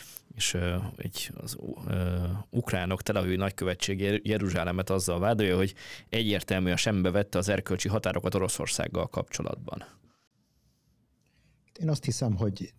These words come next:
Speaker 2: eh, a, a, mondom, gondolom, hogy senki nem akar itt a magánvéleményemet hallani, talán nem is tűrni a nyomdafestéket ezzel kapcsolatban. Eh, helyett inkább azt mondanám, hogy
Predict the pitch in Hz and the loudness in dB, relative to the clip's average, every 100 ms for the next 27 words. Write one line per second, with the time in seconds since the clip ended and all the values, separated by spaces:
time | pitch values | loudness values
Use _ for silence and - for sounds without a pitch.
0 | _ 139 - 113 110 98 104 - - 104 | _ -12 -8 -2 -2 -2 -8 -12 -12 -10
1 | 98 - 185 135 135 - 151 113 123 123 | -10 -2 2 4 2 0 -2 2 4 4
2 | 120 135 120 113 - 110 107 107 113 107 | 4 2 2 2 4 4 2 4 2 4
3 | 101 101 98 101 98 101 95 117 101 104 | 4 4 4 4 4 2 0 0 2 2
4 | 101 101 113 113 98 123 107 101 107 104 | 2 2 4 2 2 2 4 4 4 4
5 | 104 107 - 101 101 104 92 95 104 90 | 2 0 0 -2 0 0 0 0 0 0
6 | 104 98 98 113 127 - - - - 123 | 0 2 2 2 0 -4 -12 -12 -2 -2
7 | 120 120 139 120 180 120 123 123 120 107 | 2 2 2 2 2 2 0 2 2 2
8 | 110 104 113 | 2 4 2